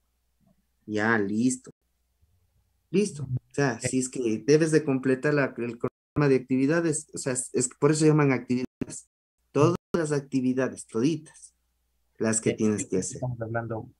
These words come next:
Speaker 2: o sea, no ni tan macro ni tan micro, o sea, como medio, más o menos.
Speaker 1: ¿Cómo qué?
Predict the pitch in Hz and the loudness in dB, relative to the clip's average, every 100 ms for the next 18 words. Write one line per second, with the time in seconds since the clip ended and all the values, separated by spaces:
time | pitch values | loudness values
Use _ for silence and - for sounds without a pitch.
0 | _ 139 131 120 120 135 156 175 170 175 | _ -8 -2 -2 0 0 0 0 -2 -4
1 | 165 - 175 165 170 190 202 123 - 120 | -4 -4 -4 -2 -2 -2 -6 -6 -6 -8
2 | 113 - - 117 127 123 110 107 123 214 | -8 -10 -16 -14 -14 -8 -6 -2 -2 -2
3 | _ 110 107 107 120 120 _ _ _ _ | _ -14 -12 -10 -10 -10 _ _ _ _
4 | _ _ _ _ _ _ _ - 113 117 | _ _ _ _ _ _ _ -6 0 0
5 | 113 202 240 | 2 2 2